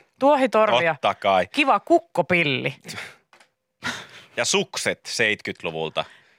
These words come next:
Speaker 1: Niin kuin miksi?
Speaker 2: Ne kuuluu mummolan
Speaker 1: Ja semmonen
Speaker 2: repertuaariin.
Speaker 1: valtavan painava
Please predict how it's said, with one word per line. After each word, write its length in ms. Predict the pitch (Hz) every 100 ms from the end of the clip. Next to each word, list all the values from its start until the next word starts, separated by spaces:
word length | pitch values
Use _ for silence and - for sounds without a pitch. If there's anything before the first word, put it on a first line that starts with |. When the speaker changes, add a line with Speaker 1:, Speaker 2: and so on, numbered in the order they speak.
| _
Speaker 1:
Niin 200 | 220 185 -
kuin 100 | 175
miksi? 600 | 175 185 190 - - - -
Speaker 2:
Ne 140 | 113
kuuluu 520 | - 104 98 92 90
mummolan 340 | 87 92 92 180
Speaker 1:
Ja 60 |
semmonen 300 | 208 202 202
Speaker 2:
repertuaariin. 440 | 196 190 285 302 269 214
Speaker 1:
valtavan 420 | 190 170 160 156
painava 580 | 180 180 165 139 139